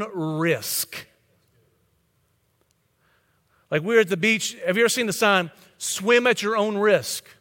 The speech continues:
Right? They're saying, "You, you're allowed to swim." <laughs> "Boy, but there's sharks in there. You better be careful." "Hey, you can swim, but there ain't no lifeguard on duty." "Hey, you can swim, but there's some jellyfish." You can swim.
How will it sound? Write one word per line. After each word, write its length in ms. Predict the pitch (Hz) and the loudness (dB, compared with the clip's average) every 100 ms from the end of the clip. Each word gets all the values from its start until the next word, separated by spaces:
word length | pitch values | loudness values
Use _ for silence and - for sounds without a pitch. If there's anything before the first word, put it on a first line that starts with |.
| _ _ _ _ _ _ _ _ _ | _ _ _ _ _ _ _ _ _
Right? 140 | - 247 | 0 0
They're 100 | 302 | 0
saying, 240 | - 220 | 2 0
"You, 180 | 185 302 | 2 -2
you're 200 | 208 247 | 0 2
allowed 340 | 196 240 330 214 | 4 4 4 0
to 100 | 185 | -4
swim." 600 | - 214 285 190 143 135 _ _ _ | -4 2 4 2 -2 -12 _ _ _
<laughs> 880 | - 180 - - _ _ _ _ _ | -12 -12 -12 -20 _ _ _ _ _
"Boy, 320 | - 101 143 | -20 -8 -6
but 120 | 165 156 | -4 -4
there's 140 | 196 | -4
sharks 380 | - 247 254 - | -2 -2 -2 -4
in 80 | 170 | -2
there. 100 | 160 | -2
You 100 | 180 | 0
better 140 | 190 | -2
be 100 | 180 | -2
careful." 440 | 185 220 170 123 95 _ _ _ _ _ - | 0 2 2 -2 -14 _ _ _ _ _ -4
"Hey, 160 | 151 151 | 0 0
you 180 | 175 269 | 0 0
can 140 | 269 | 0
swim, 520 | - 240 294 294 233 - - | 0 2 6 6 4 -2 -2
but 120 | 165 | 2
there 100 | 190 | 4
ain't 120 | 233 | 4
no 80 | 240 | 2
lifeguard 600 | 233 247 269 - 233 208 | 4 6 6 4 6 6
on 160 | 190 180 | 4 0
duty." 360 | 175 165 110 - - - | -2 -2 -6 -14 -20 2
"Hey, 160 | 190 226 | 6 6
you 60 | |
can 160 | 233 220 | 4 0
swim, 580 | - 247 294 302 277 202 - - | 0 4 6 6 4 0 -8 0
but 120 | 190 | 2
there's 140 | 202 | 2
some 140 | 190 185 | 0 0
jellyfish." 580 | 254 277 269 226 208 - - - | 6 6 6 0 0 -2 -14 -4
You 160 | 196 | -2
can 120 | 220 196 | 0 -2
swim. 360 | - 254 285 | -2 2 0